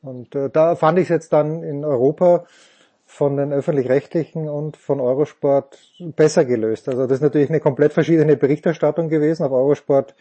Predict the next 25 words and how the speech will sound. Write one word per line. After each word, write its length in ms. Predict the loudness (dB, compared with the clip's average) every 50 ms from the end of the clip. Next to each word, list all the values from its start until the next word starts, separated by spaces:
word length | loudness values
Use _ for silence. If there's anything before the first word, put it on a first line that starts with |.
| _ -20 _ -8
im 100 | -8 -6
Grunde 300 | -2 0 0 0 0 0
genommen 320 | 0 0 0 0 -2 -4
kaum 260 | 0 2 2 2 2 0
ein 140 | -4 -6
kritisches 560 | -2 -2 -2 0 0 -2 -4 -2 -4 -4 -2 0
Wort 320 | 2 2 2 0 0 -4
und 280 | -4 -4 -6 -6 -4 -2
in 160 | -2 -2 0
der 100 | -2 0
A 80 | 2
R 100 | 2 0
D 180 | 2 2 2 0
hat 140 | 0 0 -4
man 80 | -6
schon 180 | -4 -4 -4 -2
versucht, 360 | -2 -2 0 0 -2 -2 0
vor 100 | 2 2
allen 100 | 2 2
Dingen 160 | 0 -2 -2
in 100 | -2 -2
der 100 | -4 -2
A 100 | 0 0
R 60 | 0 0
D 240 | 2 2 0 0